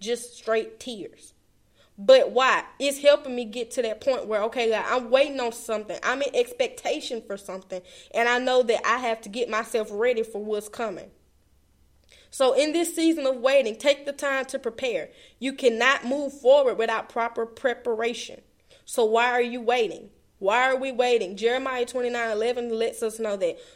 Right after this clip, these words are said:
God said, "For I know the thoughts that I think towards you," saith the Lord, "thoughts of peace and not of evil, to give you an expected end." Why are you waiting? You're waiting because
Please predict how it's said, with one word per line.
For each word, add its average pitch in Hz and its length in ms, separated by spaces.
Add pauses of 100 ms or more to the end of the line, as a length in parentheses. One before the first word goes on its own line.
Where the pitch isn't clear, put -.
(360)
God 247 320
said, 220 260
"For 220 180
I 220 100
know 254 140
the 240 120
thoughts 254 300
that 240 120
I 220 80
think 254 300
towards 208 340
you," 185 80
saith 202 300
the 190 80
Lord, 190 320 (200)
"thoughts 233 300
of 247 160
peace 285 400
and 220 140
not 226 180
of 226 160
evil, 196 380 (180)
to 220 100
give 233 220
you 233 140
an 208 60
expected 202 580
end." 175 320 (220)
Why 226 200
are 269 140
you 254 160
waiting? 220 360
You're 254 140
waiting 240 400
because 226 420